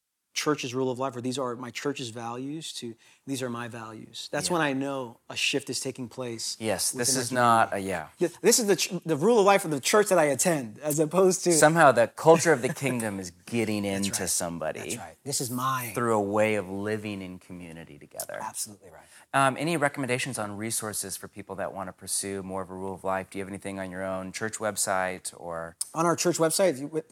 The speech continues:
Speaker 1: if folks went to new life dot N Y C, a number of resources related to the rule of life. Of course,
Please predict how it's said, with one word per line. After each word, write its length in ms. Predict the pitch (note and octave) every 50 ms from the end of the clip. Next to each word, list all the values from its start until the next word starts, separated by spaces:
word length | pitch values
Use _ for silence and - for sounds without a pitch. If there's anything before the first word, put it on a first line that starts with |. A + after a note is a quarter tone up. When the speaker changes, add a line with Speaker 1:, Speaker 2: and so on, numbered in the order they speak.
| - E3 - -
Speaker 1:
if 80 | D3 -
folks 180 | E3 D#3+ -
went 140 | - D3 C3+
to 60 | -
new 100 | C#3+ C#3+
life 180 | C#3+ D3 C#3 B2+
dot 140 | C3+ C3 B2+
N 120 | B2+ B2+
Y 120 | B2 B2 A#2+
C, 380 | A#2 - - C3 C3 D3 F3 - _ _ _ _ _ _ _ _ _ _
a 120 | - - -
number 260 | C#3+ D3 D3+ D3 C#3+
of 100 | B2 A#2
resources 920 | B2+ C3+ C3+ - - C#3 C3 C3 B2+ - D3 D3 D3+ D#3 D#3 E3 - - - -
related 360 | C3 B2+ A#2+ B2 B2+ B2 B2+
to 120 | - - C3
the 80 | B2+
rule 200 | B2 B2 C3 C3
of 120 | B2+ G#2+ A#2+
life. 340 | B2+ B2+ C3 C3+ C#3+ -
Of 100 | - A2+
course, 420 | - - C#3+ C#3 C3 A#2+ - -